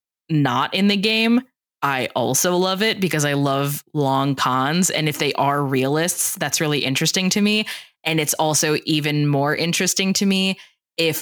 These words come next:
uh, realists or, you know, the people that are anti blurring the lines between reality and, uh, fantasy through virtual worlds, if they are that good at the game that they could win the game, essentially, that's really cool to me.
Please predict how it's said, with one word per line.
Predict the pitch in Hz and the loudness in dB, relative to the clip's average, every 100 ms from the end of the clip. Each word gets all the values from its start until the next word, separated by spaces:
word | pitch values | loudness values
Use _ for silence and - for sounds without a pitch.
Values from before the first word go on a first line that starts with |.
| - | -6
uh, | 156 143 139 135 107 | -4 -2 0 -2 -4
realists | - 143 151 151 151 165 160 - - - - | -4 -2 0 2 0 0 -2 -2 -4 -4 -2
or, | 143 135 143 165 | -2 0 -2 -2
you | 147 | -2
know, | 139 131 | 0 -2
the | |
people | - 139 139 | -2 -2 -2
that | 135 131 | -2 -2
are | - | -2
anti | 135 135 143 135 135 131 135 - _ _ - | -2 -2 -2 -2 -2 -2 -4 -8 _ _ -4
blurring | 143 135 135 | 0 0 0
the | 139 | 0
lines | 139 131 | -2 -2
between | - 139 131 | -2 0 0
reality | 139 131 135 139 | 0 -2 -2 -2
and, | 131 131 _ _ | -2 -4 _ _
uh, | 104 95 - - _ _ - | -6 -6 -6 -12 _ _ -6
fantasy | 143 131 - 139 | -4 -2 -2 -2
through | 131 143 | -2 -4
virtual | 139 139 165 160 | -2 -2 -2 0
worlds, | 170 175 - - _ _ _ _ | -2 -4 -8 -16 _ _ _ _
if | 165 156 | -2 0
they | 147 151 151 | 0 0 0
are | 151 147 147 131 - _ _ - | 0 0 0 -2 -8 _ _ -4
that | 135 135 165 147 | -2 -2 -4 -2
good | 143 | -2
at | 143 147 | -2 -2
the | |
game | 143 127 123 143 180 208 - _ - | -2 0 0 0 0 -2 -6 _ -4
that | 160 | -2
they | 151 | -2
could | - 147 139 _ _ - | -2 -4 -8 _ _ -2
win | 147 151 143 | 2 2 2
the | |
game, | 135 135 139 160 | 0 0 0 0
essentially, | 175 220 214 247 240 247 254 170 | 0 0 0 2 2 2 0 -2
that's | 156 139 - | -2 -2 -2
really | 160 143 135 | 0 0 0
cool | 147 - | -2 -2
to | 147 | -2
me. | 143 | -2